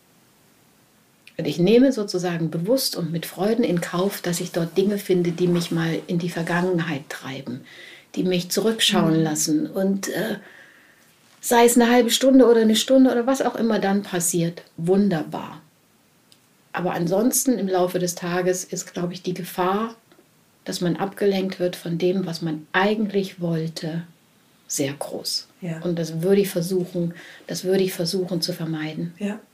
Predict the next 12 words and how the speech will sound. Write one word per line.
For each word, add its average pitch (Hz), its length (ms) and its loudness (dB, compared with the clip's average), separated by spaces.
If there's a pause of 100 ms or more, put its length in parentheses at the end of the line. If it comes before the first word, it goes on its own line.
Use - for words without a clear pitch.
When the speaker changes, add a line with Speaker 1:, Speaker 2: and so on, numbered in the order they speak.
Speaker 2:
das, - 380 -6
äh, 190 320 0 (580)
das 202 180 -2
stimmt. 240 360 2
Deswegen 240 520 0
zum 226 160 -8
Beispiel, 220 280 -4
ich 214 100 -6
hatte 214 140 -6
es 208 140 -4
eben 208 180 -2
erzählt, 214 340 -2